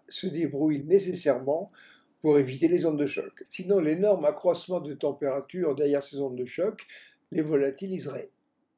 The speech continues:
Ainsi, l'argument numéro un des scientifiques contre l'interprétation des ovnis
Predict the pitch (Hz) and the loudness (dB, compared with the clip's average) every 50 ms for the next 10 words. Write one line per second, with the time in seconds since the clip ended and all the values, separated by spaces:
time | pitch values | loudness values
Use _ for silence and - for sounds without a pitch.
0 | _ _ _ _ _ _ _ _ _ _ _ - 143 139 139 - - 208 247 262 | _ _ _ _ _ _ _ _ _ _ _ -4 -4 -4 -4 -6 -6 -6 -6 -4
1 | 247 214 175 165 170 160 - - 185 185 175 170 160 151 156 170 170 175 170 160 | -4 -2 0 2 0 0 0 0 -2 0 0 0 0 0 -2 -4 -4 -2 0 2
2 | 156 156 165 160 143 139 139 - 151 143 - - 156 135 - - 240 240 185 - | 2 2 2 2 0 -4 -6 -6 -8 -8 -8 -8 -12 -12 -8 -6 -6 -6 -6 -8
3 | - - - - - - _ - 196 185 185 185 - - 156 143 147 156 151 - | -10 -10 -8 -8 -8 -10 _ -4 -2 -2 -2 -2 -4 -4 0 2 2 0 0 0
4 | 160 - - - 156 151 - 143 143 - - 170 156 147 143 139 151 139 135 143 | -4 -4 -4 -6 -6 -2 -2 -2 -2 -2 -8 -10 -8 -8 -8 -6 -6 -6 -6 -6
5 | 151 165 160 147 123 - | -6 -6 -6 -8 -10 -12